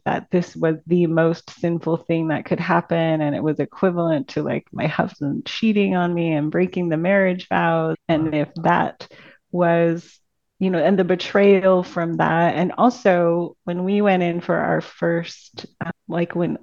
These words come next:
after we found it and then went into our first counselor, the counselor literally said, like, "He'll never recover, and this is an addiction." So it felt like now we have this thing that's going to take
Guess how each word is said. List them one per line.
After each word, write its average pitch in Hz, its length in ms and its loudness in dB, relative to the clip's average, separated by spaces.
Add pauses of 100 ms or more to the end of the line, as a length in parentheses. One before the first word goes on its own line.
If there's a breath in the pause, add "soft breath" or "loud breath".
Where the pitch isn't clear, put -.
(140)
after 196 240 2
we 185 100 4
found 175 320 2
it 170 40 2
and 147 120 0
then 165 140 2
went 165 160 2
into 160 240 -4
our 156 160 0
first - 380 -6
counselor, 170 640 -4 (320 soft breath)
the 160 100 -2
counselor 190 640 2
literally 175 460 0
said, 165 580 0 (440)
like, 156 220 -6 (100)
"He'll 180 260 -2
never 160 340 0
recover, 170 600 -2
and 165 280 -4
this 160 200 -4
is 156 100 -6
an 143 100 -6
addiction." 160 520 -4
So 165 220 0
it 156 200 0
felt 226 380 2
like - 320 -2 (340 loud breath)
now 175 240 2
we 170 120 2
have 175 280 0
this - 240 -2
thing 190 340 0
that's 156 220 -2
going 165 220 -2
to 160 80 -2
take - 360 -4